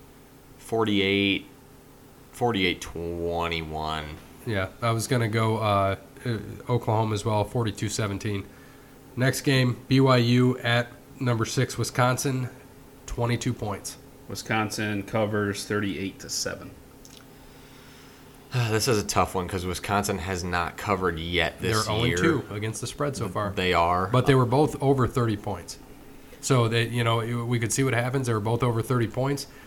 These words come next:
Speaker 2: Right now it's twenty-two. You know, I, I, I'll go ahead and make my pick now. Uh, number six, Wisconsin. I think they cover. Uh, they haven't covered against the spread this year so far, oh and two. They've let me down both games.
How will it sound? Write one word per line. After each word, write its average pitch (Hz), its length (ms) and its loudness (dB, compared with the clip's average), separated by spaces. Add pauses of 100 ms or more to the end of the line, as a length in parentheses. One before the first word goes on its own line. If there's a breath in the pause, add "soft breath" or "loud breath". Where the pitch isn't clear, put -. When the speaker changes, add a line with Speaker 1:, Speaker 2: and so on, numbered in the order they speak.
(120)
Speaker 2:
Right 131 160 2
now 131 140 2
it's 123 100 0
twenty-two. 127 680 0
You 120 100 -2
know, 110 100 0
I, 117 160 0 (240)
I, 120 100 -4
I'll 123 120 2
go 127 100 0
ahead 117 160 4
and 113 40 -2
make 113 160 -4
my 113 140 -2
pick 117 260 -6
now. 113 220 -2 (420 loud breath)
Uh, 113 180 4
number 123 240 2
six, 123 300 -2
Wisconsin. 120 580 -2 (200)
I 110 80 0
think 107 180 -2
they 107 80 2
cover. 110 380 0 (320 loud breath)
Uh, 117 80 -2
they 110 100 2
haven't 120 220 4
covered 123 260 0
against 117 220 0
the 117 60 -4
spread 120 260 -2
this 120 180 -2
year 120 140 0
so 110 180 -2
far, 117 300 0
oh 117 120 2
and 110 100 -2
two. 117 180 0
They've 110 180 -2
let 120 140 4
me 131 80 2
down 123 200 4
both 120 240 4
games. 120 360 0